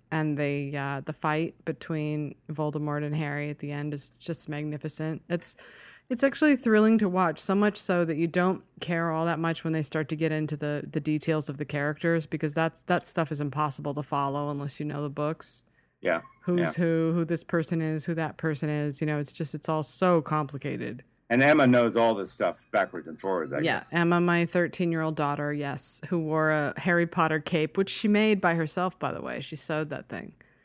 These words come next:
Speaker 2: Oh, that's nice.
Speaker 1: Yeah.
Speaker 2: It looks
Speaker 1: And
Speaker 2: like it's made of velour or, um,
Speaker 1: Yeah, like a velvet. Yeah, she made it herself, and, uh,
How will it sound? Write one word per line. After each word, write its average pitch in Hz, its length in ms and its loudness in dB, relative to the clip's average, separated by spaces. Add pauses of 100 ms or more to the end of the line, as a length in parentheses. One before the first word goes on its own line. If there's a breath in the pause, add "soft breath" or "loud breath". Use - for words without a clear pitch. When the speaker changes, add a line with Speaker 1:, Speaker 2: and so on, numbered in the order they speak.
(220 soft breath)
Speaker 2:
Oh, 156 120 4
that's 143 220 4
nice. 160 360 2 (200)
Speaker 1:
Yeah. 156 260 -4 (220)
Speaker 2:
It 180 140 2
looks 165 180 6
Speaker 1:
And - 80 -6
Speaker 2:
like 160 120 0
it's 135 140 -2
made 143 220 4
of 113 160 0
velour 117 560 0
or, 90 320 -4
um, 87 100 4
Speaker 1:
Yeah, 185 300 2 (160)
like 165 220 -4
a - 20 -6
velvet. 165 460 2
Yeah, 170 180 0
she 190 180 0
made 185 220 4
it 180 80 0
herself, 175 480 2 (140)
and, 156 360 0
uh, 147 340 -2